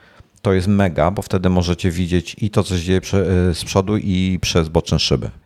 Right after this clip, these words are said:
To jest fajne. Natomiast head tracking całkowicie zmienia grę, bo tak masz statyczne obrazki i lecisz sobie samolotem i cały czas się patrzysz przed siebie, a tak, y, masz, ja używam iPhone'a do tego.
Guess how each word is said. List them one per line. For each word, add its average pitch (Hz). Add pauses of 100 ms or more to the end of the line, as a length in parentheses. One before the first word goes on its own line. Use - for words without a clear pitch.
(120)
To 95
jest 85
fajne. 60 (340)
Natomiast 107
head -
tracking 98
całkowicie 92
zmienia 80
grę, 67
bo 92 (180)
tak 107
masz 107
statyczne 110
obrazki 92
i 82
lecisz 104
sobie 85
samolotem 85
i 90
cały 92
czas 90
się -
patrzysz -
przed -
siebie, 67
a 90
tak, 113 (680)
y, - (240)
masz, 104 (320)
ja 104
używam 98
iPhone'a 76
do 71
tego. -